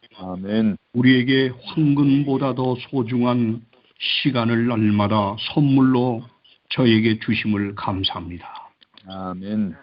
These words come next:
Speaker 2: 이 고귀한 시간을 우리가 얼마나 값지게 생각했는지 다시 한번 돌아보게 하시고 한 번 지나고 나면 다시는 회복할 수 없는 이 소중한 시간, 오늘도 사용해 나갈 때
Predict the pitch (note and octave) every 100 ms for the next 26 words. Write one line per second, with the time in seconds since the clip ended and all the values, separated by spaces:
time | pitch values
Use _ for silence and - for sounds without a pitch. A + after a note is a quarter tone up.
0 | - C3 C3 - C#3+ D3 C#3+ D#3 C#3+ D3
1 | D3 - F3+ D#3+ C#3 C#3+ C3+ C#3 B2+ C3+
2 | B2 B2+ B2 B2 A#2+ A#2+ - A2+ - B2+
3 | B2+ A2+ - C3+ A2 G#2+ A2 G#2 G2 A#2
4 | F#2+ - - _ _ _ _ - B2+ A#2
5 | B2+ A#2+ A#2 A2+ A2 B2 A2 G#2 G2 A#2
6 | G2+ G2 - - _ _ _ _ _ _
7 | _ - - D#3 C3+ C3+ C3 - C3 B2+
8 | A#2+ C3 B2 B2+ A#2+ A#2+ - - - D#3+
9 | D#3+ D#3+ D#3 D3 D3+ D3+ - E3 E3 F3
10 | F3+ - _ _ - C3 B2+ - C3 A2
11 | A#2+ A2+ A2 - B2 G#2+ G#2 F2 _ _
12 | _ _ _ - C#3 C3+ C3 B2+ - D3+
13 | C3 B2 B2 A#2 A2+ A2+ A2 A#2 A2+ G2+